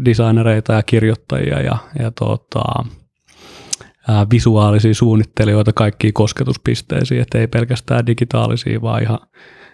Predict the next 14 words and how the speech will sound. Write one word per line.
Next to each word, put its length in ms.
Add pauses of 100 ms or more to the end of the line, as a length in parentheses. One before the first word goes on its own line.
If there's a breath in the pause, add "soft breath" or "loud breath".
(180 loud breath)
tiloihin 380
asti 380
ja, 100 (260 loud breath)
ja 100
tota, 340
kaikkiin 440
graafisiin 540 (800 soft breath)
sovelluksiin. 800
Ja 100 (100)
sitten 400
meillä 280
on 360
viidentoista 460
henkilö 340